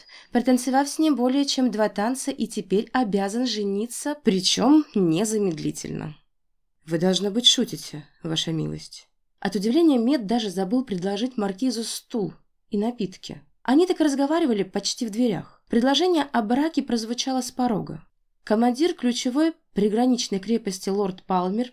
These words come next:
прибыл на сезон балов исключительно с целью выдать замуж младшую дочь. И намерен был покончить с этим поскорее, чтобы отбыть в уверенный ему гарнизон.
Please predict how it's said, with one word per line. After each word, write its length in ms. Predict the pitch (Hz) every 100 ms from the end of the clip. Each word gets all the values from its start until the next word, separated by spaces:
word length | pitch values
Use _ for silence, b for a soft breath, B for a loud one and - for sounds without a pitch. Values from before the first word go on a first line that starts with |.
| -
прибыл 360 | 240 240 339
на 120 | 302
сезон 460 | 247 226 196 262 269
балов 340 | 202 220 262
исключительно 640 | 240 - 208 - 294 269 233
с 60 |
целью 340 | - - 247 220
выдать 320 | 214 220 180
замуж 400 | 220 240 233 -
младшую 420 | 208 214 - 208
дочь. 460 | 180 147 - - _ _ _ _ -
И 100 | 269
намерен 460 | 269 277 320 277
был 180 | 240 277
покончить 760 | 277 240 240 - 294 233 - -
с 80 | 196
этим 260 | 180 180
поскорее, 560 | 180 185 - 233 311 320
чтобы 380 | - 294 262 269
отбыть 720 | 262 269 254 185 160 - - _ _
в 120 | 202 196
уверенный 500 | 175 233 285 262 220
ему 160 | 190
гарнизон. 560 | 190 185 180 160 147